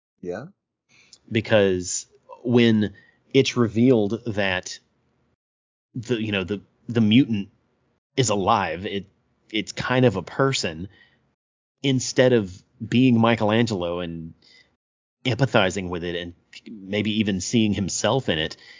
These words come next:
Speaker 2: he's like, "What do you expect us to do? He's,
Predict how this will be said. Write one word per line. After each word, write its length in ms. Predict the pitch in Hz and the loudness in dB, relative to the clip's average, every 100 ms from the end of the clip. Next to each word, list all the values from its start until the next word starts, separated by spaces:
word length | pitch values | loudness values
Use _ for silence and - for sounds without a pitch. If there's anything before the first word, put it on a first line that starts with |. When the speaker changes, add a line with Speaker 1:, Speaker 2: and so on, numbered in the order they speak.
| - | -2
Speaker 2:
he's 220 | 117 107 | 0 2
like, 300 | 98 90 85 | 0 0 -4
"What 300 | 95 101 123 | -6 4 6
do 60 | |
you 140 | 139 113 | 8 6
expect 480 | - - 127 131 123 - _ _ _ _ - | 2 0 0 0 -6 -18 _ _ _ _ -10
us 240 | 107 - | -8 -8
to 120 | - 95 | -8 -8
do? 400 | 98 87 76 73 _ _ | -6 -6 -6 -12 _ _
He's, 480 | _ 139 135 113 - | _ 2 4 4 -2